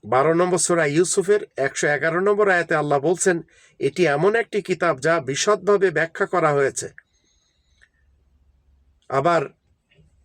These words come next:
পঁয়তাল্লিশ নম্বর সূরা আল জাসিয়ার ছয় নম্বর আয়াতে আল্লাহ বলছেন, "এগুলো আল্লাহ তাআলার আয়াত, যা আমি সত্যসহ পাঠ করছি, অতএব আল্লাহ এবং তার আয়াত ছাড়া আর কোন হাদিসের উপর ঈমান আনতে হবে?"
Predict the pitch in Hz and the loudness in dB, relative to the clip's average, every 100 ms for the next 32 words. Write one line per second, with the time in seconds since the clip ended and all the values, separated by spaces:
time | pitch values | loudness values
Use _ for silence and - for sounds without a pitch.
0 | _ _ _ _ 143 143 151 190 202 - | _ _ _ _ 0 0 2 0 0 0
1 | 196 190 - 185 175 151 135 151 160 - | 2 2 2 4 4 2 0 0 0 0
2 | 202 175 165 151 170 190 208 185 175 156 | 0 0 0 0 2 2 2 0 -2 -2
3 | 151 147 185 - 220 - - - - 151 | -2 0 0 0 -2 -4 -20 -20 -2 -2
4 | 156 202 208 175 196 - 214 202 160 156 | 2 2 4 2 0 0 2 2 2 2
5 | 202 202 151 _ _ _ _ _ _ _ | 0 -4 -6 _ _ _ _ _ _ _
6 | _ _ _ _ 147 160 143 147 196 220 | _ _ _ _ -2 0 2 2 0 0
7 | - _ _ _ _ - - 160 - 202 | -8 _ _ _ _ -6 0 0 2 0
8 | 202 208 208 175 175 - 202 175 175 147 | 2 2 2 0 0 2 0 2 0 0
9 | 147 185 208 208 _ _ _ _ 127 151 | 0 0 0 -2 _ _ _ _ -2 0
10 | 185 180 175 180 170 165 - _ _ _ | 2 2 0 0 0 -2 -4 _ _ _
11 | _ _ _ _ _ _ - 131 156 175 | _ _ _ _ _ _ -4 0 0 -2
12 | - 196 190 170 147 - _ _ 175 220 | -2 0 2 2 0 -6 _ _ 4 4
13 | 220 220 220 196 214 202 - 180 170 160 | 4 0 0 0 2 0 0 2 4 2
14 | 147 139 127 127 113 101 | 2 -2 -2 -2 -2 -6